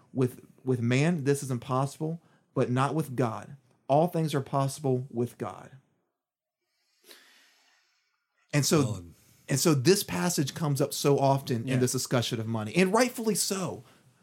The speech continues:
Speaker 3: You would have to use the reality stone to turn the camel into, um, into thread and pull it through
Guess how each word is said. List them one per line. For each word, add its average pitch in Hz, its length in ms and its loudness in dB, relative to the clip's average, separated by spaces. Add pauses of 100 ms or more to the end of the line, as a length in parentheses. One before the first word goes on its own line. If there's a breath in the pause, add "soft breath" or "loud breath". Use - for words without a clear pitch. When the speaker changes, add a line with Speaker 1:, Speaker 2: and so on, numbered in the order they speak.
Speaker 3:
You 180 140 2
would 180 100 6
have 170 280 0
to 180 120 -2 (180)
use 143 460 0
the 123 140 2
reality 120 720 0
stone 104 640 -4 (320 soft breath)
to 120 60 -6
turn 127 580 0
the 107 100 -4
camel 131 920 -2
into, 113 640 -6 (200)
um, 90 540 -8 (300)
into 110 280 -6
thread 113 680 -4 (680 soft breath)
and 117 220 -4
pull 147 440 2
it - 120 -2
through 123 640 0